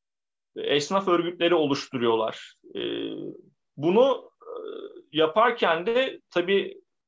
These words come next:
bütün esnafı kendi yanlarına çekiyorlar. Mesela örneklerden bir tanesi şu. E, tabii araya bu arada şey giriyor.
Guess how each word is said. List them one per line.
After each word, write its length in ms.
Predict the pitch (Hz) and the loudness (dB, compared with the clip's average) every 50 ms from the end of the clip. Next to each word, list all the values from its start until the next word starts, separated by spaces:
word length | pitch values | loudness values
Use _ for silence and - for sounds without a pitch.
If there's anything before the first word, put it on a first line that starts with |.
| _ _ _ | _ _ _
bütün 300 | - 135 151 - 226 214 | -8 -6 -4 -2 0 0
esnafı 420 | 214 190 202 - 185 180 - 208 | 0 0 0 -2 -4 -4 -4 -4
kendi 360 | - - 180 175 175 180 185 190 | -2 0 2 2 2 2 4 4
yanlarına 440 | 185 180 170 165 170 170 170 175 | 4 4 4 4 4 4 4 2
çekiyorlar. 520 | 175 - - - - - 113 110 110 98 117 | 0 0 -2 -4 -2 -2 -2 -2 0 -2 -2
Mesela 560 | 131 151 160 - 175 170 175 180 180 175 - - _ _ _ _ _ _ - | -2 -4 -2 0 2 4 4 4 4 2 0 -8 _ _ _ _ _ _ -2
örneklerden 720 | 143 147 160 170 175 175 180 190 190 185 185 196 190 190 | 0 2 2 2 0 2 4 4 4 6 4 4 2 2
bir 80 | 196 196 | 0 -2
tanesi 360 | 196 214 190 190 190 190 - - | 0 2 2 2 2 0 -4 -8
şu. 440 | - - - 202 196 196 196 - - _ _ _ _ _ _ _ _ _ _ _ _ _ _ _ _ _ _ _ _ _ _ _ _ _ _ _ _ _ _ _ _ _ _ _ _ _ _ _ _ _ _ _ _ _ _ _ _ _ _ _ _ _ _ _ _ _ _ _ _ _ - | -8 -2 2 2 2 2 0 -6 -14 _ _ _ _ _ _ _ _ _ _ _ _ _ _ _ _ _ _ _ _ _ _ _ _ _ _ _ _ _ _ _ _ _ _ _ _ _ _ _ _ _ _ _ _ _ _ _ _ _ _ _ _ _ _ _ _ _ _ _ _ _ 0
E, 360 | 139 139 135 131 131 131 131 | 2 4 4 4 4 2 2
tabii 240 | - 190 196 202 208 | 0 2 4 6 6
araya 300 | 196 208 220 220 226 202 | 8 8 8 8 8 8
bu 100 | 220 226 | 8 8
arada 160 | 220 214 220 | 8 6 4
şey 300 | 214 - 196 202 220 208 | 4 4 4 4 4 4
giriyor. 280 | 165 139 120 110 107 | 2 2 2 2 2